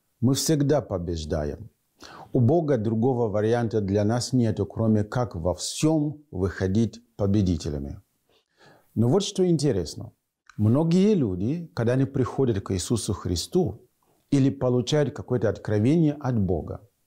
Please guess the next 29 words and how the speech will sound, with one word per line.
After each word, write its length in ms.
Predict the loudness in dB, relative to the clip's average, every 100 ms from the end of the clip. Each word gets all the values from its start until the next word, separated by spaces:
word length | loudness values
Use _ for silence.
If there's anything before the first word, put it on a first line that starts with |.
| _ _ _ _ -20 -20
часто – 680 | -6 0 0 0 -2 -4 -6 _ _ _
они 220 | 0 0 0
остаются 640 | -4 0 2 4 2 0
в 100 | 0
одном 400 | 0 2 2 2
и 80 | 0
том 240 | 0 0 2
же 160 | 0
положении 640 | 0 -2 0 2 2 2 0
всю 240 | 2 2
жизнь. 540 | 4 2 0 -4 -8 _ _ _ _ _
Я 120 | -2
знаю 280 | 2 2 4
людей, 300 | 2 2 0
которые, 480 | -2 -2 0 0 -2 -20 _ -20 _ _
э, 300 | -4 0 2
двадцать 440 | 2 2 0 -4 -2
лет 200 | 0 2
верующие, 600 | 4 4 0 -4 -10 -12 _ _ _ _ _ _ _ -12 -4
и 80 | 0
каждая 420 | 0 -2 0 0
неделя 460 | 2 2 2 2
как 200 | 0 -2
будто 280 | 0 2 0
каются 500 | 0 0 2 2 0
снова 460 | 0 2 2 2 0
и 40 |
снова, 420 | 0 0 0 0
снова. 440 | -2 -4 -6 -6